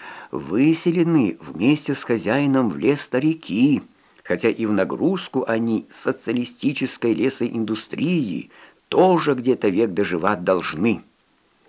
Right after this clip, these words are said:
Стёпа только ахала, видя, что делают радостные и счастливые спецпереселенцы Блажных с домиком на окраине посёлка,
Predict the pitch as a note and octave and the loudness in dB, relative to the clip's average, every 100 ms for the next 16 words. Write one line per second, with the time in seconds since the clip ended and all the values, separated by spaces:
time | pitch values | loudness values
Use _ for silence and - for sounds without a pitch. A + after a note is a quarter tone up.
0 | _ _ - - D#3+ F3 D#3 D#3 D3 C#3+ | _ _ -16 -4 0 0 2 2 2 0
1 | - _ F3+ A#3+ C4 - F#2+ C#2 A1 G1+ | -2 _ 0 2 0 0 0 0 -4 -6
2 | - - - - - G3 F#3 A2 D2+ - | -12 -20 -20 -12 -2 -2 0 0 -2 -4
3 | - - - - - G#3+ G#3+ - G3+ A3+ | -12 -8 -6 -4 2 2 2 -2 0 0
4 | G#3+ F3 E3 - B2 G3+ E3+ D3+ - C#3 | 2 0 -2 -4 0 0 0 -2 -2 0
5 | C3 - C#3 - B2 - C3 C3+ A#2 A2+ | 0 0 -4 -4 -4 -4 2 2 4 0
6 | A2 - A2+ A2+ - G2+ G2+ G2 G2 A2+ | -2 -2 -4 -2 -2 -2 0 0 2 2
7 | F2+ F#2 D#2+ E2 D2+ B1+ A#3+ D#3+ - - | 0 -6 -4 -4 -4 -4 -2 -2 -4 -14
8 | - - - E2 G#2+ A3+ F3+ B2 B2 A#2+ | -20 -20 -14 -12 -4 2 4 4 2 0
9 | C3+ D3+ - C#3 G2+ G2 F#2+ G2+ - F2+ | -2 -2 -2 0 0 0 -2 -6 -2 -2
10 | A#1+ - - | -2 -8 -12